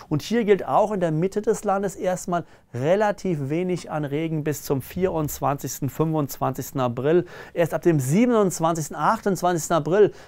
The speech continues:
da sind mal ein paar Niederschlagssignale mit dabei. Aber wie gesagt, das ist noch viel zu weit hin. Daraus kann man eigentlich nichts ablesen.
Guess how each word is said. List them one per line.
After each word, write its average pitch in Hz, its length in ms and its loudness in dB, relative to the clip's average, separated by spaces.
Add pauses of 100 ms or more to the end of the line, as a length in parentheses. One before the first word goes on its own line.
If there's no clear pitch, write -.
da 143 140 -4
sind 165 340 0
mal 165 160 0
ein 151 60 0
paar 143 180 -4
Niederschlagssignale 143 880 0
mit 139 160 0
dabei. 131 360 2
Aber 131 240 2
wie 127 80 -2
gesagt, 123 380 2 (260)
das - 200 -4
ist 220 300 -2
noch 160 160 2
viel 254 460 4
zu 214 320 0
weit 156 260 2
hin. 226 220 2
Daraus 151 300 2
kann 196 220 -2
man 196 140 2
eigentlich 165 280 -2
nichts 190 240 -4
ablesen. 180 560 4